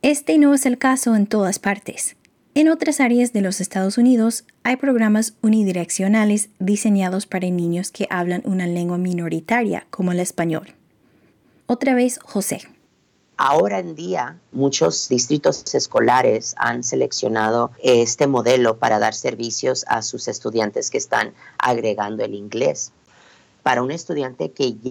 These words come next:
Speaker 2: ya domina el inglés, entonces es un programa de enriquecimiento.
Speaker 1: Los seis programas bidireccionales en el oeste de Michigan están en las ciudades de Grand Rapids, Holland,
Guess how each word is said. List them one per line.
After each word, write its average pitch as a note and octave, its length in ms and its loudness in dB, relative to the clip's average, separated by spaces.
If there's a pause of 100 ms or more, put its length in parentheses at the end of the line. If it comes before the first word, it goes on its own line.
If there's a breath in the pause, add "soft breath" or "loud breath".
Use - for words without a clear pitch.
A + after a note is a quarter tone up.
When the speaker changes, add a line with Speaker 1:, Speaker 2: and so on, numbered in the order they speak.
Speaker 2:
ya C#3+ 240 0
domina B2 400 -4
el B2+ 100 -8
inglés, A#2+ 580 -4 (360 soft breath)
entonces C3 560 0
es C#3+ 220 -4
un D3 120 0
programa C3 600 2
de A2+ 380 0
enriquecimiento. A2+ 1500 0 (760)
Speaker 1:
Los C4 220 4
seis E4+ 280 0
programas G#3+ 540 2
bidireccionales F#3 880 -2
en F#3+ 100 0
el F3 140 -2
oeste F3+ 340 -4
de G3+ 120 0
Michigan F3+ 520 -4
están A#3 320 -2
en B3 140 4
las G#3+ 140 0
ciudades F#3 580 -2
de E3+ 120 -2
Grand G3 280 0
Rapids, G3+ 480 -4 (320)
Holland, G3+ 380 -2